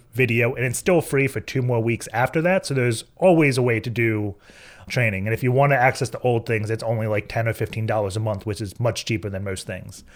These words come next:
If you wanna see me, the best way to find me is just ipsec dot rocks, and you just go there. It has a link to my YouTube, my Twitter.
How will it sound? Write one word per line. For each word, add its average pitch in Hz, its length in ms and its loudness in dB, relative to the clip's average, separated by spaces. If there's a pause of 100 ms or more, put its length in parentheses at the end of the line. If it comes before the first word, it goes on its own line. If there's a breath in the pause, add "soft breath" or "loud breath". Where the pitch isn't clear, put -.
(300 loud breath)
If - 80 -4
you 170 60 6
wanna 175 160 8
see 160 180 4
me, 170 380 2
the 131 100 2
best 156 240 4
way 147 120 6
to 143 80 8
find 139 260 4
me 143 160 -2
is 127 100 2
just 120 280 -2
ipsec 135 480 2
dot 120 200 2
rocks, 120 520 2 (520 loud breath)
and 127 140 2
you 131 80 4
just 127 140 2
go 135 180 6
there. 123 300 6
It 113 100 -2
has 127 220 4
a 117 40 -2
link 120 220 -2
to 123 60 -8
my 123 160 2
YouTube, 120 460 2
my 110 120 -2
Twitter. 107 580 0